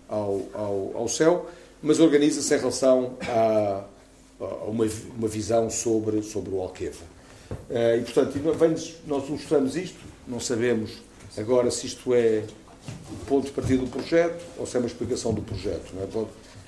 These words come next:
é qualquer uma das duas coisas ao mesmo tempo. Mas, no fundo, isto,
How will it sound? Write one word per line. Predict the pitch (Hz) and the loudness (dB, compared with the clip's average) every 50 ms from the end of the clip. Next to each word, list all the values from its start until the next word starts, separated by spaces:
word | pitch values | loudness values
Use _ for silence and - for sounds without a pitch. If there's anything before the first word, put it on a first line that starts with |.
| - 101 | -8 -6
é | 101 | -2
qualquer | - 131 120 123 127 127 | 0 0 2 4 2 2
uma | 123 127 123 | 2 0 0
das | 117 110 | -2 -2
duas | - - 120 110 - | -4 -4 -4 -4 -4
coisas | - - 117 110 98 95 | -2 0 0 0 0 0
ao | 110 104 | -2 -2
mesmo | 107 101 90 98 90 | -2 -4 -6 -8 -8
tempo. | 85 95 87 82 80 - - - - - - - - - - - - | -6 -6 -6 -6 -10 -14 -16 -16 -18 -18 -18 -20 -20 -20 -20 -4 0
Mas, | 139 143 131 | 2 2 2
no | 147 139 | 2 0
fundo, | - 147 156 160 139 131 | 2 4 4 4 6 4
isto, | 151 160 160 160 - | 4 4 4 0 -4